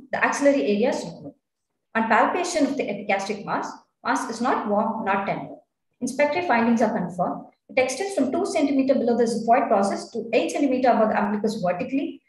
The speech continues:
three centimeter from the left pulsar margin to two centimeter from the right pulsar margin horizontally, of size appro-, approximately about four cross five centimeter. The margins are irregular. The mass mobility is restricted and it's hard in consistency.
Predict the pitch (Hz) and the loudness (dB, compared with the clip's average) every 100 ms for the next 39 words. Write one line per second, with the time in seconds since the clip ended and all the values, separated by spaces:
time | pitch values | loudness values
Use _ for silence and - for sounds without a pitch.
0 | _ - 359 - 285 269 269 269 214 185 | _ -4 -2 0 2 2 2 2 2 2
1 | 214 277 - 269 269 240 233 - - - | 0 0 0 0 2 2 0 -2 -8 -12
2 | 214 339 311 226 214 208 226 208 180 185 | -8 -4 -2 0 0 0 -2 -4 -4 0
3 | 254 - 214 214 196 170 277 277 208 175 | 0 2 2 2 -2 -2 -2 -4 -4 -2
4 | 170 226 277 - _ - - 302 302 - | -2 -4 -6 -10 _ -8 0 2 4 2
5 | 226 - - 240 - 277 - 392 208 208 | 0 0 0 0 2 2 2 -2 -2 0
6 | 262 262 214 190 - 196 196 170 156 139 | 2 2 0 -2 0 -2 -2 -6 -8 -10
7 | - _ _ _ _ _ _ _ _ 220 | -10 _ _ _ _ _ _ _ _ 0
8 | 226 254 415 415 277 254 214 185 - 185 | 2 4 4 4 4 2 2 0 -2 -4
9 | - - _ _ 220 262 - 262 214 247 | -6 -12 _ _ 0 2 2 2 0 0
10 | 247 285 220 - 202 - 254 - 349 - | -2 -2 -2 -4 -4 -4 -6 -6 -8 -10
11 | _ - 233 226 254 269 277 202 - - | _ -4 -4 -2 0 2 4 2 -2 -6
12 | - 170 165 - | -10 -10 -12 -16